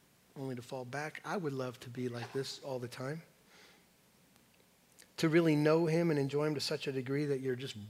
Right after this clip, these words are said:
ruined and wrecked for anything else. Like, everything else looks just pale compared to Christ.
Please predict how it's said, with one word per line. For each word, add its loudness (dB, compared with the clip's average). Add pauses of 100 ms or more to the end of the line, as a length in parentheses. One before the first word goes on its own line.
(120)
ruined 2
and -2
wrecked -4
for -4
anything 2
else. -6 (1300)
Like, -2
everything 4
else -2
looks -4
just -6 (640)
pale -2 (220)
compared -8
to -12
Christ. -12